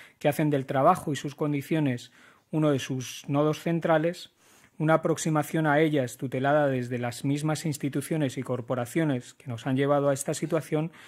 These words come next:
corre el riesgo de que, pasando el problema de las obsoletas industrias pesadas a las nuevas industrias verdes, apenas se palíen temporalmente los efectos ecológicos igualmente casa-, catastróficos. Siguiendo los intereses lógicos del capital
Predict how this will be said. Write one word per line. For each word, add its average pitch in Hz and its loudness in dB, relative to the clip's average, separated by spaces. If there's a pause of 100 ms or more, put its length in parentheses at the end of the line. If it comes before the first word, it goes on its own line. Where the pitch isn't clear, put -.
(280)
corre 151 4
el 139 2
riesgo 151 2
de 131 0
que, 123 -6 (280)
pasando 151 2
el 156 2
problema 147 0 (380)
de 139 -2
las 127 -2
obsoletas 139 0
industrias 143 -2
pesadas 139 -2
a 160 -12
las 123 -4
nuevas 139 2
industrias 147 0
verdes, 147 -4 (460)
apenas 143 2
se - -2
palíen 135 0
temporalmente 139 0
los 143 -4
efectos 139 -6
ecológicos 139 -4
igualmente 131 -2
casa-, 135 -8 (140)
catastróficos. 131 -6 (480)
Siguiendo 151 4
los 156 2
intereses 156 0
lógicos 151 -2
del 147 -2
capital 160 -2